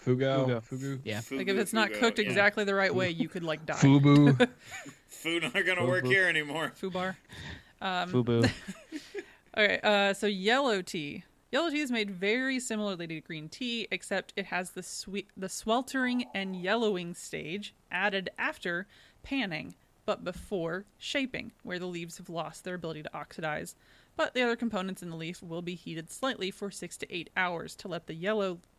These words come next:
Speaker 4: uh, to leaf yellow and mellow. <laughs> Uh, yellow tea is steeped at around the same temperatures of green, for, uh, so we're hundred and sixty to a hundred and eighty degrees Fahrenheit, uh, which is still pretty hot, you know.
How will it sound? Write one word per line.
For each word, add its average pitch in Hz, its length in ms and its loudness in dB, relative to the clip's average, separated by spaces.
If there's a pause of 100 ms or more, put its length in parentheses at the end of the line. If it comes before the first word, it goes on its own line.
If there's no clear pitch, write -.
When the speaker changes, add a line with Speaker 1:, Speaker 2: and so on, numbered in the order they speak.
(240)
Speaker 4:
uh, 185 180 0
to 190 220 -6
leaf 214 320 -4 (260)
yellow 190 580 0
and 160 340 -12
mellow. 156 440 -14 (240)
<laughs> 214 80 -4 (560)
Uh, 185 120 0
yellow 196 280 4
tea 202 200 0
is 185 100 -2
steeped - 560 -2
at 185 140 -2
around 185 200 0
the 180 60 -6
same 185 220 -4
temperatures 220 560 -2
of 175 240 -4
green, 202 400 -2 (100)
for, - 260 -8
uh, 175 260 0 (180)
so 175 180 -8
we're 170 140 -6 (580)
hundred 214 200 4
and 208 120 2
sixty 226 540 -4
to 202 340 -2
a 180 60 -4
hundred 185 320 -4
and 170 180 -12
eighty 180 300 -6
degrees 160 400 -8
Fahrenheit, 156 440 -8 (440)
uh, 165 240 -6
which - 100 -14
is - 60 -10
still - 180 0
pretty 359 200 -2
hot, 196 200 0 (240)
you 170 60 -12
know. 175 100 -12